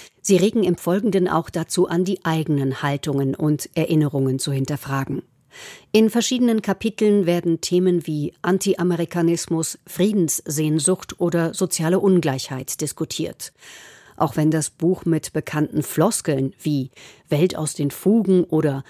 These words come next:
„Wer weiß, was aus den U S A noch droht“ beginnt, wird es sehr schnell präzise. Und das Tempo solch eines Gesprächsbandes nimmt die Leserinnen und Leser gut mit in die Auseinandersetzung.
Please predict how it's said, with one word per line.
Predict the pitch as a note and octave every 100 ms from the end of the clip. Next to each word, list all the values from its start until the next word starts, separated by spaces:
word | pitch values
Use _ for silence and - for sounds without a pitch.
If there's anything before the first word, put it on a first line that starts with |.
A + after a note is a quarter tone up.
| - _
„Wer | E3 C#3
weiß, | C#3 E3 - -
was | D3 - -
aus | D3
den | - -
U | D3
S | C#3
A | - F#3
noch | E3+ -
droht“ | - D3 D3 - _
beginnt, | C3+ E3+ G3+ - _ - - - -
wird | A3
es | G#3+
sehr | - F3
schnell | - F3 F3+
präzise. | - G3 - F3+ D3 B2+ - _ _ -
Und | E3+ D#3+ -
das | D#3+ -
Tempo | F3 A#3+ C4 D#3+ -
solch | - C#3 -
eines | - D#3+ -
Gesprächsbandes | - F#3+ G#3 - G3+ G3 F#3+ G3
nimmt | G3+ G#3+ - -
die |
Leserinnen | D#3+ E3 E3 D3+ D3+
und | D#3 D#3+
Leser | C#3 C#3+ D3 D3
gut | F3+ F#3 -
mit | E3+ E3+
in | - C#3
die | C3 C#3
Auseinandersetzung. | C3+ C#3+ C3+ C3+ C3 D3 - D#3 D3+